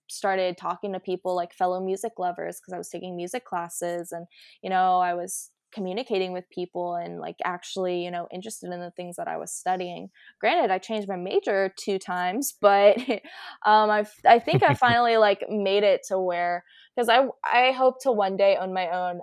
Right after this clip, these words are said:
Speaker 1: uh, record label. And, um, I guess my first tangible step towards that is, like, an artist manager. So that's kind of what I'm going to school for right now, which is music business. Um, and, you know, it has been the one thing that has made me, like, truly happy and sane. Like,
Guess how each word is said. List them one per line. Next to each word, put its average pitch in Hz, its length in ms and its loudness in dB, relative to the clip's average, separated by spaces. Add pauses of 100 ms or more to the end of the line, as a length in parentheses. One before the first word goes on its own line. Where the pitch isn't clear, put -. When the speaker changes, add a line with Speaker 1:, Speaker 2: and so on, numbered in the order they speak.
(100)
Speaker 1:
uh, 170 160 -4
record 180 360 -8
label. 185 680 4
And, 170 420 -6 (240)
um, 180 360 -10 (100)
I 208 80 2
guess 214 220 2
my 202 120 -4
first 202 320 -4
tangible 185 380 -4
step 180 360 -4
towards 175 320 -8
that 175 260 -4
is, 175 120 -6
like, 175 160 -6
an 175 60 -12
artist 175 380 -6
manager. 175 440 -4
So 180 240 -6
that's 190 220 -2
kind 277 140 -8
of 233 60 -6
what 202 100 0
I'm 180 80 -6
going 175 160 -6
to 170 60 -14
school 180 220 -8
for 175 140 -12
right 175 180 -6
now, 175 120 -6
which 180 140 -12
is 175 120 -12
music 180 340 -8
business. 208 560 -10 (520)
Um, 180 500 0 (440)
and, 202 540 2 (120)
you 202 120 -2
know, 180 580 0
it 220 100 8
has 254 120 4
been 294 140 4
the 254 120 6
one 196 220 2
thing 190 240 -2
that 175 120 -2
has 175 180 -6
made 180 180 -4
me, 175 140 -6
like, 170 180 -4
truly 185 300 -2
happy 175 380 -2
and 170 180 -10
sane. 165 460 -8
Like, 165 300 -10